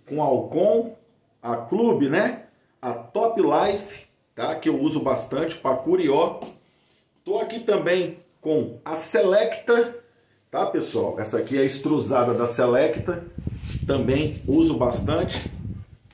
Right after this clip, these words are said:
Tô aqui com a Canário Alcon Clube, também uso bastante para trinca-ferro. Olha só o que eu vou fazer. E aqui eu tenho um socador que eu uso, tá, pessoal?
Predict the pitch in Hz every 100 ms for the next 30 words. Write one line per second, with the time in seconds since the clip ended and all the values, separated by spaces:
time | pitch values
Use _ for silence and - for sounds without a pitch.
0 | _ - - 220 214 208 226 220 - -
1 | - - 175 147 101 - - _ _ _
2 | 139 143 123 - - _ - 165 160 202
3 | 185 127 101 92 - 151 139 196 214 -
4 | 208 233 208 247 - - _ _ - 156
5 | 135 185 190 - - 214 269 247 - 156
6 | 151 - 175 196 - - - - - 175
7 | 190 180 165 165 156 - - 165 196 196
8 | - - - - - - - - - 214
9 | 262 247 220 196 190 202 185 151 135 -
10 | 208 233 233 226 233 233 - 240 240 247
11 | - 170 196 196 - - 185 180 185 208
12 | 117 85 - _ _ _ _ _ _ _
13 | _ _ - 131 185 156 - 92 90 -